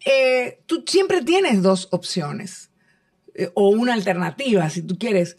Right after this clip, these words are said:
Dices, o vamos a trabajar para cambiar esta realidad, por difícil que parezca,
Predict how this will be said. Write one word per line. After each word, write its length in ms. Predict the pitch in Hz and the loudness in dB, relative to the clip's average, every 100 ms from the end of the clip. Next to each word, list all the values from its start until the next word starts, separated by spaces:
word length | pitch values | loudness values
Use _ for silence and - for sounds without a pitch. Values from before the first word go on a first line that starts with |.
| _ _ _ - | _ _ _ -6
Dices, 500 | 233 185 165 143 - _ _ _ _ _ _ _ _ | -4 -2 -6 -8 -20 _ _ _ _ _ _ _ _
o 220 | - 190 202 | 0 4 4
vamos 380 | 285 392 339 277 | 4 2 0 -2
a 80 | |
trabajar 680 | 240 220 185 180 226 196 180 | -2 2 2 2 2 0 -2
para 260 | 185 170 160 | -2 -2 -2
cambiar 480 | 170 165 190 262 294 | -4 -2 0 2 2
esta 300 | 285 269 240 | 0 -2 -2
realidad, 760 | 220 202 196 170 156 151 185 - _ _ _ _ _ | 0 2 4 2 0 -4 -6 -12 _ _ _ _ _
por 240 | - 214 185 | -2 2 4
difícil 580 | 190 180 302 - 294 190 | 2 0 -2 -4 -2 -2
que 140 | 196 | -2
parezca, 720 | 185 160 151 147 - - 403 | -2 -4 -4 -6 -8 -10 -10